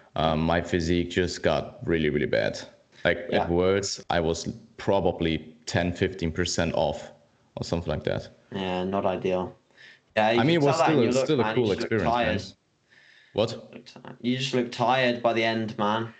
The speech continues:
Speaker 2: Um,
Speaker 1: Yeah.
Speaker 2: and that's normal, you know. It's normal when you push hard and you have a long prep, you're gonna look tired. You're gonna look slightly worse than you looked at the start. It's just going to happen. It's just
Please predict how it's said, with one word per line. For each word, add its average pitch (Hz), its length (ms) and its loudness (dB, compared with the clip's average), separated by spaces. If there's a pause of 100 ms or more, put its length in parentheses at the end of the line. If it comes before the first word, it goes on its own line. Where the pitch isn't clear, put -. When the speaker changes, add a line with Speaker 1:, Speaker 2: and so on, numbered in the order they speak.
Speaker 2:
Um, 101 320 -2
Speaker 1:
Yeah. 92 220 4
Speaker 2:
and 90 140 -6
that's 190 220 0
normal, 135 420 2
you 98 100 0
know. 123 300 2 (460)
It's - 100 -20
normal 143 300 2
when 123 180 2
you 117 80 -2
push 143 220 -2
hard 135 340 4
and 104 320 0
you 107 360 0
have 113 180 -2
a 117 60 2
long 117 240 0
prep, 131 340 0
you're - 100 -4
gonna 117 160 0
look 120 280 -2
tired. 120 400 0
You're 104 120 -2
gonna 107 140 0
look - 300 -6 (1120)
slightly - 440 0
worse 123 360 2
than 113 180 -2
you 117 120 2
looked 123 200 -2
at 117 80 0
the 123 80 0
start. 123 380 2
It's - 140 -10
just 110 140 -12
going 104 200 0
to 110 80 -2
happen. 110 360 -2
It's - 220 -4
just - 280 -12